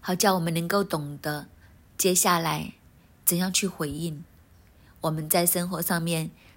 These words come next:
怎样去回应这一位爱我们的父。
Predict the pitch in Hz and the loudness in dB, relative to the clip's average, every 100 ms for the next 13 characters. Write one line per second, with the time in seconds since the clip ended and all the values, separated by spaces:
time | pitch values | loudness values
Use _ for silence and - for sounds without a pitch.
0 | - 190 196 226 247 220 156 165 180 160 | -2 2 4 4 2 0 -2 -4 -4 -6
1 | - - - - - - 233 190 175 180 | -14 -20 -20 -20 -10 2 4 4 4 0
2 | - 190 160 147 151 143 156 - 160 | 2 0 2 0 -2 -2 -2 -2 -4